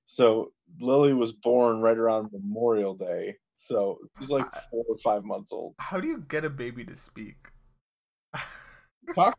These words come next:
Speaker 1: to it a lot, and it tries to do what you do.
Speaker 2: <laughs> I love that explanation of it. You just talk to it, and the baby's like, "Ah, yes.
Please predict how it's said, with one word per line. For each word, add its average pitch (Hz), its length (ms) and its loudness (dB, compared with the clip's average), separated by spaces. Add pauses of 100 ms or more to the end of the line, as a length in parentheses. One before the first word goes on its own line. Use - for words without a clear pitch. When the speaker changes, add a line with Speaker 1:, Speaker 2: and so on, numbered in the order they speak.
Speaker 1:
to 123 100 -2
it 107 60 0
a 104 60 -2
lot, 87 340 0 (160)
and 120 140 -4
it 92 180 -8
tries 117 300 0
to - 120 -16
do 120 160 -8
what 117 140 -4
you 135 140 -4
do. - 240 -12 (840)
Speaker 2:
<laughs> - 0 - (2000)
I 302 460 -4
love 170 200 -2
that 170 160 -2
explanation 139 680 -6
of 131 180 -6
it. 139 280 -4 (500)
You 160 100 -8
just 170 200 -8
talk 147 360 2
to 131 260 -4
it, - 60 -8 (220)
and - 140 -16
the 127 60 -10
baby's 139 400 -12
like, 101 480 -6 (220)
"Ah, 127 180 -2
yes. 101 500 -8